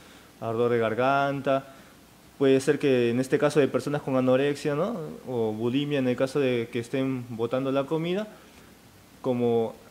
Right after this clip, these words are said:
el, los jugos gástricos regresan del estómago al, al esófago, el ardor en la garganta puede ser un, un síntoma frecuente. Entonces, esto va a depender mucho de los años, ¿no? Un año, dos años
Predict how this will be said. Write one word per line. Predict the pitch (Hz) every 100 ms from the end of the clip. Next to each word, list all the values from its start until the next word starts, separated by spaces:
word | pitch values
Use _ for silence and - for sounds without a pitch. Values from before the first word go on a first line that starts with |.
| -
el, | 131 120 117 117 113 107 117
los | 117 113
jugos | - 156 143
gástricos | 160 160 131 123
regresan | 117 123 156 151 117 104
del | 107 107
estómago | - 147 143 123 107 101
al, | 101 101 - - - - - - - - - - - - - -
al | 120
esófago, | 120 160 165 147 202 247 - - -
el | - 120 117
ardor | 120 139 143
en |
la | 139
garganta | 127 123 147 131
puede | - 123
ser | 123 127
un, | 127 123 113 110 107 104 - - - - - -
un | 120
síntoma | 135 123 123 113
frecuente. | 113 110 139 123 117
Entonces, | 113 123 135 120 - - - -
esto | - 131
va |
a | 135
depender | 131 127 127
mucho | 156 165 -
de | 113 110
los | 107 -
años, | 117 104 104
¿no? | 120 156
Un | 156 165 165
año, | 170 160
dos | 156 151
años | 160